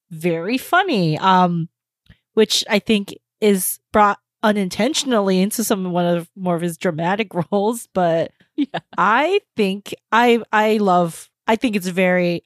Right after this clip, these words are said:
Speaker 1: I like to give respect to comedic actors, people who can, like, do that, 'cause a lot of comedic actors can be great dramatic actors, but not necessarily the other way around. And I don't think they get enough kind of respect for that talent.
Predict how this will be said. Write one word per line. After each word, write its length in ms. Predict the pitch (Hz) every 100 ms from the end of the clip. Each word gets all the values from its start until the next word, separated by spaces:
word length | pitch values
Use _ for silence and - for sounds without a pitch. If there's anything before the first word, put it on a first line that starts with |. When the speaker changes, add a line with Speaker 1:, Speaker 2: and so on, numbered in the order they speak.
| _
Speaker 1:
I 80 | 285
like 140 | 302 -
to 60 |
give 140 | 240 196
respect 380 | 190 - 175 -
to 100 | 180
comedic 460 | - 185 180 185
actors, 380 | - 175 - 190
people 280 | - 180 180
who 100 | 180
can, 220 | 185 175
like, 180 | 170 170 - _ _ _
do 160 | 196 196
that, 320 | 190 190 180
'cause 200 | 202 185
a 60 | 190
lot 360 | 202 214 214
of 320 | 208 196 180 - _ _ _ _ _ -
comedic 400 | 208 190 202 -
actors 440 | 180 202 208 196
can 140 | - 190
be 120 | 175
great 520 | - 185 185 185 185 _ _ -
dramatic 440 | 208 190 180 190
actors, 420 | 185 196 - 196 196
but 140 | 196
not 220 | 190 180
necessarily 520 | 175 170 - 170 165
the 140 | 156 165
other 220 | 160 170
way 180 | 160 151
around. 580 | 143 160 143 139 139 -
And 240 | - 160
I 60 | 156
don't 200 | 160 156
think 180 | 160 147
they 100 | 160
get 180 | 156 147
enough 460 | 147 147 139 - -
kind 200 | 185 156
of 120 | 151
respect 580 | 156 - - - 160 -
for 220 | - 170
that 200 | 156 143
talent. 480 | - 156 139 135